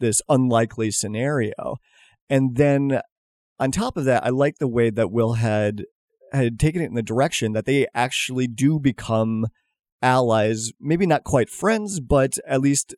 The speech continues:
someone that they can trust and, and count on. But there's always that hanging thing over that, that, uh, uh, Jay Lyle has, and that sh-, it's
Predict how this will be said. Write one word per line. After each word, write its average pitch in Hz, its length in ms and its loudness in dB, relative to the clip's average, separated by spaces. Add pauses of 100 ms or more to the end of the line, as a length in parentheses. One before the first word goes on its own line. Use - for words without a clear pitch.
(160)
someone 143 380 0
that 117 160 0
they 113 160 0
can 107 520 -2
trust - 420 0
and, 107 480 -6
and 104 160 -10
count 294 380 -6
on. 85 320 -4 (680)
But 165 100 2
there's 165 180 4
always 214 320 4
that 135 160 4
hanging 160 640 2
thing 135 380 -2
over 135 420 2
that, 101 260 -4 (380)
that, 123 380 -2
uh, 101 320 4 (440)
uh, 123 120 4
Jay 120 260 2
Lyle 123 540 4 (160)
has, 135 480 2
and 127 100 2
that 127 120 4
sh-, - 140 -2
it's 139 220 2